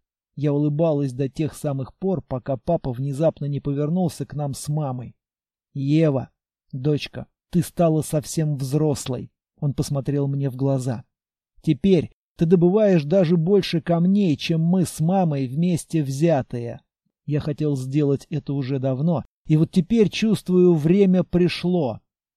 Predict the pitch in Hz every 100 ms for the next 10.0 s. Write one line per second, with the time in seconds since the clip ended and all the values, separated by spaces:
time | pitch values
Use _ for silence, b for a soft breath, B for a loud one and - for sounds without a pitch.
0 | _ _ - 143 - 135 139 135 139 139
1 | 131 143 - 139 123 113 - _ _ _
2 | _ - 135 180 208 196 233 147 135 147
3 | 139 143 151 135 120 104 _ _ _ _
4 | _ _ 240 226 - 254 214 156 165 165
5 | 160 190 156 - 147 - 190 131 143 233
6 | 196 156 - 139 - 214 135 127 131 214
7 | 160 - _ _ _ - 185 214 240 143
8 | 170 151 131 120 123 220 202 - 123 -
9 | _ 151 165 147 147 180 233 202 - 135